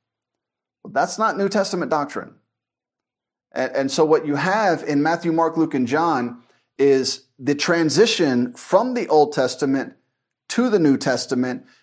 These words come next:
And so, so what's happening, uh, and, and what begins to happen side by side as you go through those books is that the Old Testament is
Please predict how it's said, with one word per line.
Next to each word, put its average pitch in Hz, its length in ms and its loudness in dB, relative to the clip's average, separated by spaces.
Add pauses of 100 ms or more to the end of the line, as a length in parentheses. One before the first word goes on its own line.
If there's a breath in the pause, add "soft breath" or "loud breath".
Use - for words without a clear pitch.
And 135 140 -4
so, - 220 4
so 175 140 -2
what's 160 240 2
happening, 165 800 0 (360)
uh, 117 280 -2
and, 123 220 -4
and 139 120 0
what 143 200 2
begins 156 520 0
to 175 100 0
happen 170 360 -2
side 170 400 -2
by 143 160 0
side 156 500 -2
as 139 140 -4
you 131 80 0
go 151 280 2
through 180 180 -2
those 127 260 0
books 170 400 0
is 131 200 -6
that 131 340 -2 (260 loud breath)
the 139 220 -4
Old 214 280 4
Testament 170 460 0
is 123 220 -4